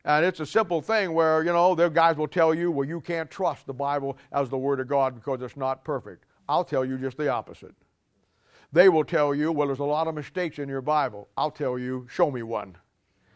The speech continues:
You always know the real deal by, they follow the real deal. You get into a relationship with a guy or a gal and they want to lead you outside the principles,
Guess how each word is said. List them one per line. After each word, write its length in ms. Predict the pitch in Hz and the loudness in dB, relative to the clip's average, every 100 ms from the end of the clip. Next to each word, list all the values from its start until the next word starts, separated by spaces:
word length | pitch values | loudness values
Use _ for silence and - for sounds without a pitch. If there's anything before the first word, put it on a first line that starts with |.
| _ - _ _ _ _ _ _ - | _ -20 _ _ _ _ _ _ 2
You 160 | 170 | 6
always 400 | 202 254 269 202 | 8 8 6 4
know 200 | 214 220 | 6 8
the 100 | 190 | 8
real 340 | 165 190 202 175 | 4 4 4 6
deal 480 | 131 202 151 135 139 | 4 4 4 4 0
by, 500 | 127 151 147 139 139 - _ _ _ _ _ _ _ | 4 6 8 6 2 -6 _ _ _ _ _ _ _
they 160 | 139 151 | 2 2
follow 420 | - 226 208 170 | 6 8 10 8
the 120 | 160 | 6
real 300 | 151 180 160 | 6 6 6
deal. 440 | 139 165 113 87 - _ _ _ _ _ _ _ - _ | 4 2 2 -4 -18 _ _ _ _ _ _ _ -20 _
You 160 | 120 160 | -8 -2
get 140 | 233 | 2
into 220 | 262 233 | 4 6
a 80 | 208 | 6
relationship 800 | 185 190 214 214 190 170 190 190 | 6 6 6 4 0 0 2 2
with 100 | 151 | 0
a 80 | 139 | -2
guy 240 | 139 185 180 | 2 4 4
or 140 | 151 | 2
a 60 | 143 | 2
gal 360 | 180 185 151 | 2 4 4
and 60 | 147 | 2
they 80 | 180 | 2
want 240 | 175 165 | 4 4
to 40 | |
lead 300 | 143 160 214 | 2 0 0
you 200 | 160 196 | 0 2
outside 420 | 190 190 - 185 165 | 4 4 2 2 2
the 80 | |
principles, 580 | 151 202 196 214 208 226 | -2 -6 -6 -4 -2 -2